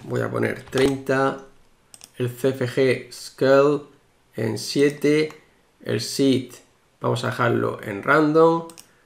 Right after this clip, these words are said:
y aquí en las opciones avanzadas, el clip skip lo vamos a dejar en uno.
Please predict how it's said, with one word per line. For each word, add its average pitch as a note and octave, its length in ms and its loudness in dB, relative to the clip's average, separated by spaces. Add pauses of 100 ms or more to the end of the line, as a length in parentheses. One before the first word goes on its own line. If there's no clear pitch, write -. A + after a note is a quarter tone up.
(200)
y A#2+ 60 -14
aquí A#2+ 120 -4
en B2+ 100 2
las A#2 160 0
opciones A#2+ 520 -2
avanzadas, D3 960 0 (260)
el A#2 260 0
clip C3+ 280 -2
skip - 480 -4
lo B2 100 -2
vamos B2 220 -2
a A#2+ 60 -2
dejar C3 440 -2
en C3 400 -2
uno. - 240 -6